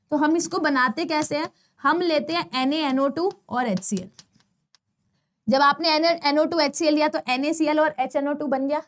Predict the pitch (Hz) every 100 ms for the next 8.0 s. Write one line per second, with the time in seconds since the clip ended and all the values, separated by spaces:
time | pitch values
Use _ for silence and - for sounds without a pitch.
0 | - 240 277 294 277 262 262 262 262 214
1 | 269 277 - _ _ _ _ - 320 466
2 | - 302 277 320 349 381 453 - 294 320
3 | 381 320 285 381 320 302 311 339 349 320
4 | 262 262 294 349 370 392 294 277 247 220
5 | 302 330 233 208 277 339 - 320 311 285
6 | 302 - 254 277 339 330 302 359 294 233
7 | 247 247 240 262 294 294 - 220 180 -